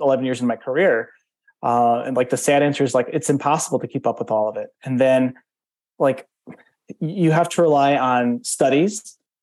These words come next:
and guidelines that direct you what medicines to do. And it's, I can't speak on procedures 'cause I'm a pharmacist. Again, I don't, I don't like to do <laughs> those, but, like, physicians are as-, expected to do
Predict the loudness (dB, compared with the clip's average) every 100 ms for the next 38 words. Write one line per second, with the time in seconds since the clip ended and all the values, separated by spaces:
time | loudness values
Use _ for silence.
0 | _ -2 0 2 2 2 2 2 0 -2
1 | -10 -16 _ 0 2 0 -4 -2 0 0
2 | 0 0 2 0 0 -2 -4 -4 -2 2
3 | 2 0 -2 0 0 0 0 0 0 0
4 | -2 -2 0 0 -2 0 0 0 0 -2
5 | -4 -8 -8 -4 -2 -2 -2 -6 _ _
6 | -2 -2 -2 -6 -4 -4 0 2 2 0
7 | 0 2 0 -4 -20 _ -4 0 2 2
8 | 2 2 0 -2 -4 -2 -2 0 0 -2
9 | 0 0